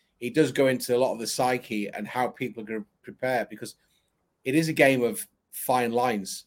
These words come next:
and we've seen this time and time again. Every week in the N F L, you see it somewhere on the lines. I mean, we saw it with the, with the Raiders at the end of this, uh, last season, and it's, you know, here's that player that I'm gonna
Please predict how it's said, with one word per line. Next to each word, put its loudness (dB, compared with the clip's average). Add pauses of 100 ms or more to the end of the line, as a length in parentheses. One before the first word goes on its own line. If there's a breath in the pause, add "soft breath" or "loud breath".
and -4 (160)
we've -8
seen -2
this -10 (180)
time -2
and -2
time -2
again. 0
Every 0
week 0
in -2
the 0
N 0
F -4
L, 2
you 0
see -4
it -8 (340)
somewhere 2
on 0
the -2
lines. -4
I 2
mean, 2
we 6
saw 0
it 2
with -4
the, -6
with -6
the -2
Raiders 4
at -8
the -2
end 0
of 2 (540)
this, 4
uh, 6
last 2
season, -2 (720)
and 2
it's, -2
you 2
know, 6
here's 4
that 6
player 8
that 2
I'm 0
gonna 2